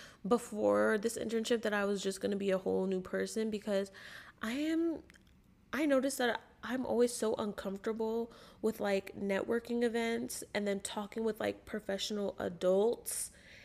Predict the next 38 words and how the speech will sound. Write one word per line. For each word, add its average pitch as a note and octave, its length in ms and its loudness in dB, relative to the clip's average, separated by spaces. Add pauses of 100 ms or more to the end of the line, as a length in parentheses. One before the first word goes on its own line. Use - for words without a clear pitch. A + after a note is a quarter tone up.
(300)
And G#3 840 2 (120)
I'm C4 160 -2
just E4+ 240 0
uncomfortable A#3+ 560 2
with G3 140 4
settings G#3 440 0
like G3 140 -4
that - 180 -2
where G#3 80 2
it's, G3 120 -2
like, G3+ 140 -2
a F#3+ 60 0
mixer G#3 800 -2
or G#3 80 -4
something G#3+ 240 -6
like G#3 160 -2
that G#3 100 -2
and G3 80 -2
we G3 60 0
have G3 160 -4
to, G3 80 -12
like, F#3 160 -2
network G3 400 -2
with A#3+ 100 0
people. A#3+ 380 -2 (300)
I G3 80 -12
get B3 200 -2
so - 440 0
uncomfortable. G#3+ 680 -2
I A3+ 100 0
don't G3+ 340 0
like F#3+ 240 -2
that G#3 260 0 (320)
'cause, B3 180 4
like, A#3+ 300 6
I B3 40 0
don't C4+ 200 4
know. F#3+ 320 4